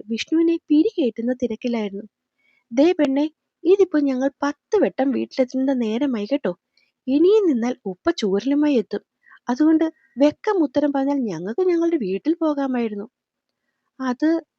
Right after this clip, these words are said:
വേഗം പറഞ്ഞു കൊടുക്കും മോളെ. ദേ എല്ലാരും നിന്നെ കേൾക്കാൻ നിൽക്കുവല്ലേ." വിഷ്ണു അങ്ങനെ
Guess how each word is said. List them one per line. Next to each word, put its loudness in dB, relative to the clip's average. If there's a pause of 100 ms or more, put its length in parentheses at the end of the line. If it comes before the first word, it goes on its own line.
(540)
വേഗം 0
പറഞ്ഞു -2
കൊടുക്കും -4
മോളെ. -4 (540)
ദേ 2 (180)
എല്ലാരും 2
നിന്നെ 2 (100)
കേൾക്കാൻ -4
നിൽക്കുവല്ലേ." -2 (640)
വിഷ്ണു 2
അങ്ങനെ 0